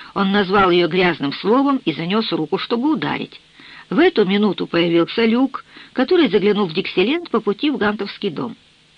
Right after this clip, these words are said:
Антагонизм между ним и старшим братом был глубоким и смертельным. Он возник уже много лет назад, и, дрожа от гнева, Люк бросился на защиту матери.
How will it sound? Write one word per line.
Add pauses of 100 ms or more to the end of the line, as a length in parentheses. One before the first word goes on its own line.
(180)
Антагонизм
между
ним
и
старшим
братом (300)
был
глубоким
и
смертельным. (480)
Он
возник
уже
много
лет
назад, (500)
и,
дрожа
от
гнева,
Люк
бросился
на
защиту
матери.